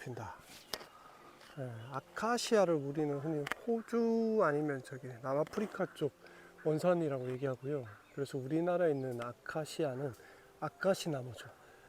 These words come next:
근데 대부분 흰색인데 얘는 핑크색으로 열리고 있습니다, 지금. 아, 아쉽다.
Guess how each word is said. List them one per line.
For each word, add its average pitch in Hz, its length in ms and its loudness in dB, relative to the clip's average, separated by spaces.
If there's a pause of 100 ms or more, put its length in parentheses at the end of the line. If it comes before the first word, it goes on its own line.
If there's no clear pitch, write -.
(100)
근데 170 140 0
대부분 180 320 2
흰색인데 156 960 2
얘는 160 400 2 (840)
핑크색으로 196 760 0 (320)
열리고 139 320 -2
있습니다, 104 420 -12
지금. - 220 -20 (1000)
아, 120 320 -8
아쉽다. 139 600 -4